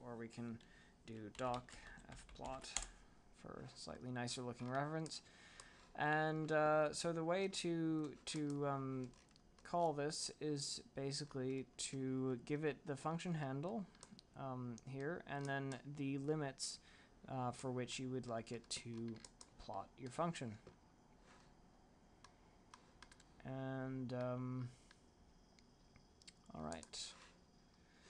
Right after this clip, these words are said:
So in fplot, I'll ask it to plot fun, and I'd like it to plot from minus ten to ten. And then I can also use the line specifiers and everything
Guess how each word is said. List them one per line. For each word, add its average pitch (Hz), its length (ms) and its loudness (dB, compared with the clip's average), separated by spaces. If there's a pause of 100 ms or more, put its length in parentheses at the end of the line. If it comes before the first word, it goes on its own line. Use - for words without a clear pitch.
(960)
So 139 420 2
in 139 80 -2
fplot, 190 580 0
I'll 131 380 0 (160)
ask 131 240 -2
it 123 120 -4
to 131 100 -6 (280)
plot 120 260 -4
fun, 185 440 2 (680)
and 135 540 -2 (100)
I'd 120 120 -8
like 120 180 -4
it 117 120 -8
to - 80 -14
plot 127 360 0
from 120 420 -4 (460)
minus 113 320 -2
ten 156 480 0
to 143 120 -6
ten. 208 420 2 (480)
And 139 180 -2
then 139 140 0
I 135 100 0
can 147 160 -4
also 143 240 0
use 131 240 0
the 127 80 0
line 120 360 0
specifiers 120 800 -2
and 117 60 -4
everything 117 300 -4